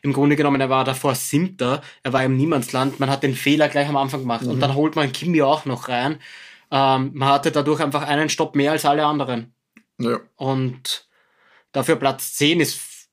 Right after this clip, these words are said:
Speaker 1: eh schon schwer in Ordnung eigentlich. Ähm,
Speaker 2: Aber ein Punkt für Mercedes an
Speaker 1: aber das
Speaker 2: diesem
Speaker 1: ist nicht
Speaker 2: Wochenende.
Speaker 1: das, was man, was, was einen interessiert. Ich glaub, Mercedes hat eher jetzt das Wochenende geholfen, dass Red Bull schlecht war
Speaker 2: Auf
Speaker 1: und
Speaker 2: jeden
Speaker 1: dass
Speaker 2: Fall,
Speaker 1: jeder
Speaker 2: ja.
Speaker 1: gesehen hat, dass der Wagen prinzipiell da war.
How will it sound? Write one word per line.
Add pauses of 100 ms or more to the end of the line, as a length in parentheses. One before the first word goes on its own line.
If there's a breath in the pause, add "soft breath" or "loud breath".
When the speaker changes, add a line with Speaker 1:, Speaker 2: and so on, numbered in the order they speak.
(340)
Speaker 1:
eh
schon
schwer
in
Ordnung
eigentlich.
Ähm,
Speaker 2:
Aber
ein
Punkt
für
Mercedes
an
Speaker 1:
aber
das
Speaker 2:
diesem
Speaker 1:
ist
nicht
Speaker 2:
Wochenende.
Speaker 1:
das, (540)
was
man,
was,
was
einen
interessiert. (240 loud breath)
Ich
glaub,
Mercedes
hat
eher
jetzt
das
Wochenende
geholfen, (680 soft breath)
dass
Red
Bull
schlecht
war
Speaker 2:
Auf
Speaker 1:
und
Speaker 2:
jeden
Speaker 1:
dass
Speaker 2:
Fall,
Speaker 1:
jeder
Speaker 2:
ja.
Speaker 1:
gesehen
hat,
dass
der
Wagen
prinzipiell
da
war.